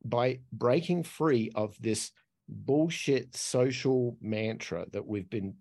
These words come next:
had pummeled into our heads since our childhood, since school, and being willing to say, "This ain't right, this doesn't work," then all of a sudden things start to work for you because you take control of the situation yourself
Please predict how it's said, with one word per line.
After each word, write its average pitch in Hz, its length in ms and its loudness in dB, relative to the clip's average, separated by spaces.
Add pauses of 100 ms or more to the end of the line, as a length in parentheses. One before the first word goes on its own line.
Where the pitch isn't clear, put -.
(140)
had 101 260 -8
pummeled 135 400 0
into 117 260 2
our 104 100 0
heads 107 400 0
since - 340 -10 (320)
our 101 140 -4
childhood, 117 600 0
since 101 260 -10
school, 170 540 2 (560)
and 113 140 0
being 127 260 2
willing 147 400 2
to 107 80 -8
say, 107 520 0 (300)
"This 113 400 0
ain't 107 220 2
right, 110 480 0
this 127 180 -4
doesn't 123 480 -2
work," 131 500 0 (640)
then 127 220 4
all 151 140 4
of 131 80 0
a 135 60 0
sudden 127 280 0
things 120 240 -2
start 110 280 -2
to 98 60 -6
work 175 300 0
for 110 180 -4
you 104 120 -4
because 104 320 -6
you 113 80 -4
take 113 280 -4
control 131 600 0
of - 100 -4
the 120 80 -10
situation 104 640 -6
yourself 123 400 -2